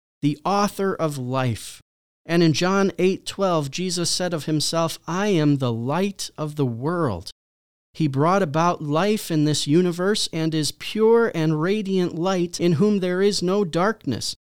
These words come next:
Now, in Scripture, light becomes a metaphor for righteousness and darkness for the absence of righteousness, the presence of, of sin. Jesus is pure light, completely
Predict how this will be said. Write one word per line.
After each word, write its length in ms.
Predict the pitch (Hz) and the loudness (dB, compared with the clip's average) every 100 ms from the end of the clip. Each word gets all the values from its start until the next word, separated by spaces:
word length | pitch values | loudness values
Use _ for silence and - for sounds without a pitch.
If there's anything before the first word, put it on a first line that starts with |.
| _ _ _ | _ _ _
Now, 160 | 165 139 | -2 0
in 120 | 190 | 0
Scripture, 540 | - 233 254 - 160 | 0 -2 -2 -2 -2
light 320 | 139 170 233 | 0 0 -2
becomes 480 | - 156 - 147 139 | -2 -4 0 0 2
a 80 | 139 | 4
metaphor 640 | 131 175 226 160 147 123 | 4 4 2 0 0 0
for 200 | 131 147 | 0 -2
righteousness 840 | 135 127 180 233 - 113 - 120 - | -2 0 0 0 -2 -2 -2 -2 0
and 220 | 143 135 | 0 2
darkness 520 | 170 269 262 135 147 | 2 2 0 -2 -2
for 380 | - 143 139 131 | -2 -2 -2 -2
the 200 | 151 151 | -4 -4
absence 520 | 170 220 226 160 131 | -2 -2 -2 0 0
of 140 | 127 117 | -2 -2
righteousness, 680 | 120 117 - 117 143 190 - | -2 -2 -4 -4 -4 -4 -4
the 140 | 151 | -6
presence 560 | - 214 214 147 156 160 | -8 -4 -2 0 0 0
of, 200 | 143 - | -4 -8
of 140 | 147 | -8
sin. 520 | 151 - - 240 113 92 _ _ 123 | -4 -2 -2 -2 -2 -6 _ _ -8
Jesus 680 | 120 214 262 190 151 151 - | -2 0 2 0 0 0 -2
is 220 | 147 127 | -2 -2
pure 600 | - - 214 220 220 208 | -8 -6 0 2 2 2
light, 460 | 165 165 165 151 | 0 0 0 -2
completely 960 | - 147 139 - 196 233 - 220 220 214 | -4 -2 -2 -4 -2 -2 -2 -6 -4 -6